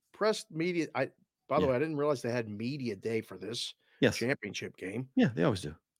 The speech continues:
Speaker 1: Okay.
Speaker 2: Yeah,
Speaker 1: But he
Speaker 2: they're in
Speaker 1: said,
Speaker 2: Houston.
Speaker 1: "Oh, play
Speaker 2: Yeah.
Speaker 1: all the players and pay everybody
Speaker 2: Yeah.
Speaker 1: more, have the, have the coaches take a
Speaker 2: Do it
Speaker 1: cut,
Speaker 2: right.
Speaker 1: take
Speaker 2: He
Speaker 1: the,
Speaker 2: said
Speaker 1: you
Speaker 2: do
Speaker 1: know,
Speaker 2: it right.
Speaker 1: whatever."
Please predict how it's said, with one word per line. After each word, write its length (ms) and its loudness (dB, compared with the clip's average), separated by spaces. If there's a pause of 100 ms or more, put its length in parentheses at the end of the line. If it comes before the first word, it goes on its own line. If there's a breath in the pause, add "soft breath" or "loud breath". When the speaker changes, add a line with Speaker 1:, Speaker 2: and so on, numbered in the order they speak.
(320)
Speaker 1:
Okay. 460 4 (280 soft breath)
Speaker 2:
Yeah, 160 0
Speaker 1:
But 120 8
he 80 4
Speaker 2:
they're 220 8
in 40 12
Speaker 1:
said, 20 12
Speaker 2:
Houston. 280 12
Speaker 1:
"Oh, 140 -10
play 180 12
Speaker 2:
Yeah. 60 12
Speaker 1:
all 120 12
the 80 8
players 760 8
and 160 -2
pay 260 6
everybody 360 8
Speaker 2:
Yeah. 80 8
Speaker 1:
more, 300 2 (160)
have 220 4
the, 140 2 (680 soft breath)
have 220 8
the 80 2
coaches 440 4
take 260 6
a 40 -4
Speaker 2:
Do 60 -12
it 40 -20
Speaker 1:
cut, 260 12
Speaker 2:
right. 260 6
Speaker 1:
take 120 -2
Speaker 2:
He 100 6
Speaker 1:
the, 120 8
Speaker 2:
said 140 6
Speaker 1:
you 60 6
Speaker 2:
do 80 12
Speaker 1:
know, 40 12
Speaker 2:
it 40 6
right. 180 8
Speaker 1:
whatever." 320 6